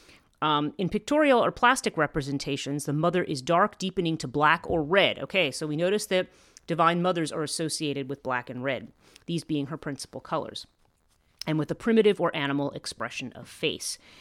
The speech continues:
In form, she not infrequently resembles a Neolithic ideal of, uh, things like the Venus of Willendorf, for example, he mentions." Um, he says, "The Earth Mother plays an important part in a woman's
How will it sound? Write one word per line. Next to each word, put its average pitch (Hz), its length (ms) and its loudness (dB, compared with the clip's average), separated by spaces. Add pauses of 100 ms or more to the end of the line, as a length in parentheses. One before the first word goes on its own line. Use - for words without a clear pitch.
(180)
In 175 160 0
form, 254 380 4
she 208 160 -4
not 170 220 2
infrequently 180 960 -2 (500)
resembles 156 460 -2
a 151 60 -4
Neolithic 170 580 2
ideal 139 480 0
of, 131 420 -4
uh, 120 180 -6
things 143 280 -6
like 135 160 -4
the 139 60 -6
Venus 131 320 -6
of 123 160 -10
Willendorf, 120 500 -6
for - 160 -12
example, - 400 -12
he 151 140 -12
mentions." - 500 -12 (680)
Um, 131 640 -2 (720)
he - 80 -12
says, 151 300 -4 (120)
"The 170 200 -4
Earth - 200 4
Mother 220 280 6
plays 185 340 4
an 165 80 0
important 202 560 0
part - 320 0
in 170 100 0
a 151 40 2
woman's 151 340 -2